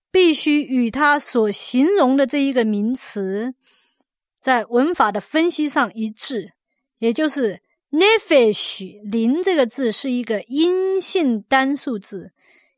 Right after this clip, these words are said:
因此 hayah 这个字，活着的、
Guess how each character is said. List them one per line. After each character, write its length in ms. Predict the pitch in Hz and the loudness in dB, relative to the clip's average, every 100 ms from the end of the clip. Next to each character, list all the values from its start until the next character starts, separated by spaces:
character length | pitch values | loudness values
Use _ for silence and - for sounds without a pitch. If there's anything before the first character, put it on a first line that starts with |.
| - | -2
因 200 | 285 277 | 0 0
此 220 | 254 196 | 0 -4
hayah 920 | 175 - - 220 208 240 359 339 240 | -4 -10 -6 -2 0 2 4 4 4
这 180 | 208 262 | 2 0
个 140 | 214 | 0
字， 380 | 202 - 208 180 _ | -2 -2 -2 -2 _
活 440 | - - 233 370 | -12 0 2 4
着 200 | 359 240 | 4 0
的、 220 | 196 160 | -2 -14